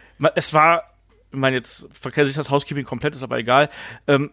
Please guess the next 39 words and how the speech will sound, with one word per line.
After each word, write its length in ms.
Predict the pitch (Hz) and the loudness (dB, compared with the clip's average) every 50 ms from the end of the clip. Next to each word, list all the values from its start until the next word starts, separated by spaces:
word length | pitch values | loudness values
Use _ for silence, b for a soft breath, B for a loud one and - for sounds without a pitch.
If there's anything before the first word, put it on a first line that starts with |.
| _ _ _ | _ _ _
es 220 | - 165 - 143 | -2 -2 0 2
war 220 | 139 135 - - - | 4 4 4 4 2
eben 260 | 175 170 165 151 139 - | -2 -2 -2 -6 -8 -8
sehr 320 | 139 123 135 160 170 180 | -8 -2 2 2 2 2
nüchtern 600 | 175 156 160 214 - - - 196 190 190 185 - - | 0 0 0 0 -2 0 2 2 2 2 0 -4 -2
auf 260 | - 143 151 160 - - | 2 2 2 2 0 -2
das 340 | 160 160 156 - - - _ _ _ _ _ 135 | -2 -2 -2 -2 -8 -12 _ _ _ _ _ -6
W 120 | 147 151 | -2 -2
W 40 | 160 | 0
E-Produkt 560 | 160 165 226 220 - - 156 - 127 - - | 0 0 -4 -4 -4 -8 -6 -6 -6 -8 -4
runtergebrochen, 640 | - 143 147 151 139 117 123 113 - 120 117 - 127 117 | -4 -4 -2 -2 -4 -4 -6 -6 -4 -6 -6 -6 -6 -4
die 40 | |
ganze 220 | 110 127 139 - 170 | -4 -4 -4 -4 -10
Präsentation. 720 | - - - 170 160 175 - 170 - - - 180 147 120 | -10 -6 -6 -6 -6 -6 -8 -8 -6 -4 -2 -2 -2 -2
Ich 100 | 113 - | -2 -4
meine, 80 | 139 127 | -6 -6
klar 240 | - - 160 170 170 | 2 2 2 4 4
hat's 160 | 170 - - | 0 -4 -4
natürlich 220 | 151 - - 139 | -8 -10 -8 -6
noch 180 | 143 131 - - B B B B B | -6 -6 -6 -8 B B B B B
Feuerwerk 680 | - - 143 151 170 190 180 160 170 170 165 170 170 - | -4 2 4 6 6 6 6 6 6 6 6 6 4 2
und 160 | 127 135 - | -6 -8 -8
Pomp 340 | - - 143 175 220 202 - | -4 -2 0 0 0 -2 -2
und 400 | - 139 147 147 139 - - - - | -4 -2 -2 -2 -4 -6 -10 -14 -16
drumherum, 680 | - - - 143 143 160 151 135 117 127 170 226 285 294 - | -18 -12 -6 -4 -2 0 0 0 2 2 0 0 0 -2 -2
ganz 240 | - 131 120 - | -2 -2 -2 -4
klar. 280 | - - 127 143 190 B B B B B B - | -4 0 2 2 2 B B B B B B 2
Aber 180 | 156 180 180 | 4 4 4
du 140 | 147 160 170 | 2 2 -2
hattest 300 | 175 - 165 - - - | -2 -2 -4 -8 -6 -4
nicht 180 | 175 214 - 214 | -6 -4 0 2
mehr 140 | 202 202 | 2 2
das 200 | 160 180 170 - | 2 0 -2 -2
Gefühl, 320 | - 160 - - 180 214 220 | -6 -10 -8 -4 -2 -2 -2
dass 200 | 175 160 - - | -2 -4 -4 -4
man 120 | 156 156 | -4 -4
jetzt 140 | 151 143 - | -4 -2 2
Saudi-Arabien 680 | 151 143 143 127 107 117 120 147 202 190 151 135 123 | 2 2 2 2 0 2 4 4 4 4 2 0 0
oder, 300 | - 127 131 123 117 113 | 0 2 4 4 4 2